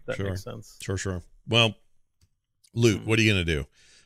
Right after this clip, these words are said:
Speaker 2: Uh, but I will say that, uh, the rank system was goofed, and I really hope they get things implemented soon. My desire to play solo ranked is absolutely backburnered until that's fixed. I don't even care about it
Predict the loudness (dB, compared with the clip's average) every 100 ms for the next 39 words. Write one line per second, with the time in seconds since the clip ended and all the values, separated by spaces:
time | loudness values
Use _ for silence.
0 | -6 0 0 2 2 2 4 4 6 6
1 | 6 2 0 -2 0 2 2 2 0 2
2 | 2 2 2 0 -2 2 0 0 -4 -4
3 | -2 0 -2 -2 -2 0 2 2 0 0
4 | -2 -2 -2 -2 -2 -4 -4 -2 -2 -2
5 | 0 0 -4 -10 _ _ _ -6 -2 -2
6 | 0 0 2 0 0 0 0 2 2 0
7 | 0 0 -2 -4 0 0 0 -4 _ _
8 | _ _ _ -4 -2 2 2 2 0 0
9 | 2 2 2 0 0 -2 -2 -2 -2 0
10 | -2 -4 -8 -10 -10 -10 -16 _ _ _
11 | _ -8 -2 0 0 -2 -2 -4 -2 0
12 | -2 -4 -12 -16